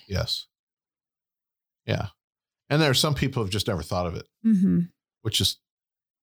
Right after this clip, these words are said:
Speaker 1: which is good. But now <laughs> you heard, <laughs> you've heard this podcast. Now you're required to think about it. <laughs> It's, uh, yeah, yeah.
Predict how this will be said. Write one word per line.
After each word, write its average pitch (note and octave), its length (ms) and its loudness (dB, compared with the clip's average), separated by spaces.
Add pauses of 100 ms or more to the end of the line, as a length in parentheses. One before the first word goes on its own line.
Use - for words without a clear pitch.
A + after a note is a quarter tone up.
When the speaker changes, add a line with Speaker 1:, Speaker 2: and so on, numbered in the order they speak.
(160)
Speaker 1:
which - 100 -6
is - 60 -2
good. D#3+ 220 0 (120)
But A2+ 100 -2
now C3 140 0
<laughs> C#3+ 160 0
you E3+ 120 2
heard, C3+ 460 -2
<laughs> G2+ 960 -4
you've C#3+ 260 4
heard E3+ 240 2
this D3+ 200 0
podcast. B2+ 720 0 (300)
Now A#2+ 220 2
you're A#2+ 140 2
required G#2 600 0
to F2+ 60 -2
think G#2 300 -2
about E2 320 -2
it. D2+ 100 -6 (120)
<laughs> B2 1300 0
It's, - 380 0
uh, G#2 380 2
yeah, F2+ 340 0 (120)
yeah. D#2 440 -4